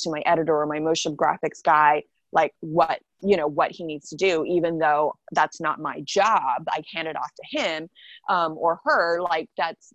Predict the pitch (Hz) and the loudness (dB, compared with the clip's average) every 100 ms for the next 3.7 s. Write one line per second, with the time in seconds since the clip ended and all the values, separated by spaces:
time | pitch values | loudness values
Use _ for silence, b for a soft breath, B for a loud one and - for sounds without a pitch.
0 | - 196 - 190 185 175 175 190 160 - | -8 -8 -6 -10 -10 -8 -6 -4 -6 -6
1 | 175 156 160 170 196 202 277 269 247 190 | -8 -4 -4 -4 -4 -4 -4 0 2 4
2 | 185 170 175 196 190 170 151 151 151 156 | 2 2 2 2 0 -2 -8 -8 -2 0
3 | 156 151 - 165 170 180 - | 0 0 0 2 0 -2 -10